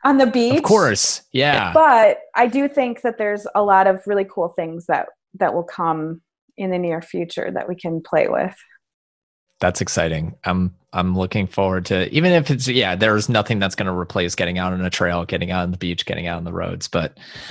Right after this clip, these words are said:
Speaker 2: I, I think it's exciting what technology can do, just at least to help people get, stay,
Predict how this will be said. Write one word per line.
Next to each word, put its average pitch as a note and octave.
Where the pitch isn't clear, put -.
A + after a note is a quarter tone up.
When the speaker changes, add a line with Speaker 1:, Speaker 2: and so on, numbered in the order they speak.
Speaker 2:
I, F2
I -
think A2
it's -
exciting E2+
what E2
technology E2+
can F2+
do, D#2+
just -
at C#4+
least C3
to G2+
help F#2
people F2+
get, -
stay, -